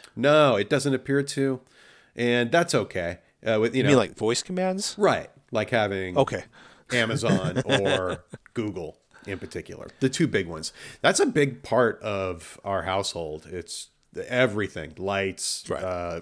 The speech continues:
Speaker 1: heating and cooling. So much can be done with that, including the magical words to turn on, on and off the television itself, which <laughs> I
Speaker 2: I'm
Speaker 1: think
Speaker 2: just, I'm just giggling 'cause I'm ima-, eh, the, uh, my, my mind didn't go to voice con-, it didn't go to A L E X A or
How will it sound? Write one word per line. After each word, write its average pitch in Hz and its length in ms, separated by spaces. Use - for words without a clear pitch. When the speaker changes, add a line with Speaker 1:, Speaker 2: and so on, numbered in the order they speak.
Speaker 1:
heating 110 320
and 92 120
cooling. 101 540
So - 280
much 143 200
can 131 100
be 113 80
done 107 200
with 101 100
that, 85 200
including 175 640
the 120 100
magical 127 440
words 120 400
to 101 100
turn 123 240
on, 117 200
on 123 220
and 110 120
off 107 220
the 101 60
television 95 520
itself, 73 580
which - 460
<laughs> - 60
I 123 60
Speaker 2:
I'm 135 60
Speaker 1:
think 135 40
Speaker 2:
just, 131 300
I'm 117 100
just 131 220
giggling 117 380
'cause 110 120
I'm 107 140
ima-, 104 240
eh, 110 260
the, 104 200
uh, 120 100
my, 117 360
my 117 180
mind 120 320
didn't 117 200
go 113 120
to 104 60
voice 107 280
con-, 120 180
it 139 340
didn't 139 200
go 135 140
to 120 200
A 117 100
L 117 180
E 117 260
X - 300
A 104 320
or 104 360